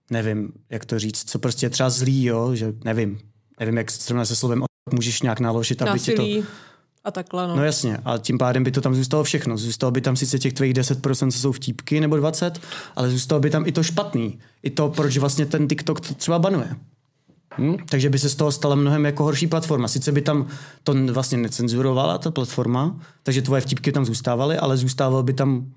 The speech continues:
Speaker 1: ten větší podíl těch špatných věcí. To, že tam, ne, říkám, no právě jak říkala Kačka, můžou tam být jako různý věci, že? Ne různý slova.
Speaker 3: Můžu.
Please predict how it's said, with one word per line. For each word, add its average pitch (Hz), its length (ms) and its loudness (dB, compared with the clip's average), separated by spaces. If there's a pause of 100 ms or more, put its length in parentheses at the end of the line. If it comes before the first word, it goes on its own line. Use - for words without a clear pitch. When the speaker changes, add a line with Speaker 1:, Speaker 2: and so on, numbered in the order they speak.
(320)
Speaker 1:
ten 135 140 2
větší 135 280 2
podíl 139 360 2
těch 143 260 0
špatných 139 380 -2
věcí. 110 260 -4
To, 117 120 -2
že 117 120 0
tam, 120 260 0 (680)
ne, 160 200 -2
říkám, 143 320 0
no 120 140 0 (140)
právě 127 300 2
jak 127 140 -2
říkala 123 340 0
Kačka, 123 280 -2
můžou 113 180 0
tam 117 160 0
být 120 120 0
jako 117 180 -4
různý 120 260 0
věci, 110 260 -4
že? - 120 -4
Ne 120 120 0
různý 117 260 -2
slova. 110 380 -6 (160)
Speaker 3:
Můžu. 123 200 -4